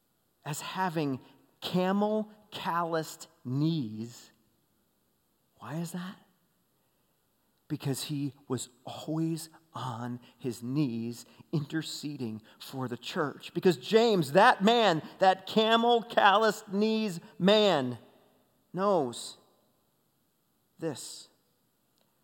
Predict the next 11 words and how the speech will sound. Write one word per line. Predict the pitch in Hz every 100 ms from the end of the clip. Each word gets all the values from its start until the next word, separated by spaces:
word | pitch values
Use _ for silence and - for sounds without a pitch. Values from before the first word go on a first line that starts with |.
| _ _
Prayer | - 180 180 180 180 -
isn't | - 135 151 - _ _
powerless. | - - 117 110 107 - - - _ _ _ _ _ _ _ _ _ _ _
It | 160 160
actually | 143 151 - - 151 147 127 _ -
proves | - 147 117 110 98 - - _
God's | - 101 95
power. | - 127 - - _ _ _ _ _ _ _ _ _ _ _ _ _ _
And | 170
because | 170 - 220 -
prayer | - - 233 220 196